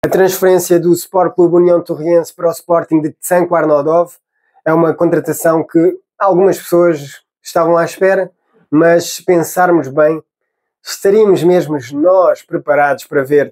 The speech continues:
Tsanco Arnodov de verde e branco? Será visualmente estranho, mas é uma excelente contratação do Sporting,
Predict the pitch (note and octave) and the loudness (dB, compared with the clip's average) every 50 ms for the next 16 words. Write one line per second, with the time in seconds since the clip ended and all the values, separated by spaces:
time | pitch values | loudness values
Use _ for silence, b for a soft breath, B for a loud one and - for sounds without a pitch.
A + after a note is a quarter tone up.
0 | - D4+ - - - G3 G3+ F#3+ E3 - F3+ F3 E3+ D#3+ D#3 D3 C#3+ C3+ D3+ D#3 | -8 -10 -6 -2 0 2 2 0 0 0 0 0 0 0 0 -2 0 0 0 -2
1 | D3+ C3+ B2+ C3 B2 D3 D3+ C3+ C3+ C3+ - - F3 E3 D3 - _ _ _ _ | -2 -4 -8 -10 -8 -6 -6 -6 -8 -10 -6 -4 -4 -4 -4 -6 _ _ _ _
2 | _ _ _ _ _ _ _ _ _ _ _ _ _ _ B B B B B B | _ _ _ _ _ _ _ _ _ _ _ _ _ _ B B B B B B
3 | B - - - D#3 E3 E3 E3 E3 D3+ C#3 F3+ F#3 D#3 E3 F3+ E3+ E3+ E3+ E3+ | B -6 -4 0 0 2 2 2 0 0 0 0 0 2 2 2 2 4 2 2
4 | E3 - - - - F3+ E3+ E3+ D#3 C#3+ - _ _ _ _ _ _ _ - D3 | 2 -2 -6 -6 -2 -2 0 0 -2 -4 -8 _ _ _ _ _ _ _ -2 0
5 | C#3 C#3+ D#3+ D#3 D#3 D#3 D3 - - - D#3 D3+ D#3 D#3 D#3 D3 - - - D#3 | 0 0 0 2 2 0 0 -2 -4 -2 0 2 2 2 2 0 -2 -4 -4 -4
6 | C#3+ E3 D3+ - D3+ - - D3+ D3 C#3 C#3 - - - E3 D#3+ E3 - - E3 | -2 -4 -4 -6 -8 -4 -2 -2 -2 -2 -4 -6 -4 -2 -2 -2 -2 -2 -4 -6
7 | D#3 | -6